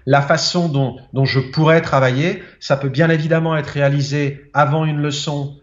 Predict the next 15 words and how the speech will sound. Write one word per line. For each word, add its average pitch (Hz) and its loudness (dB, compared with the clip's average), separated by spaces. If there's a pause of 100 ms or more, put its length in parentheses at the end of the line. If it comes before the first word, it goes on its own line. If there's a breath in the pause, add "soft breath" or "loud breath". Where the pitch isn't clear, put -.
ou 135 -2
en 123 0
programmation 135 0
d'un 113 -2
programme 151 2
d'entraînement, 120 -6 (240 soft breath)
euh, 110 0
que 131 -6
je 117 -8
vais 123 -2
proposer 127 2
pour 147 4
l'obtention 139 2
d'un 113 0
objectif 107 -4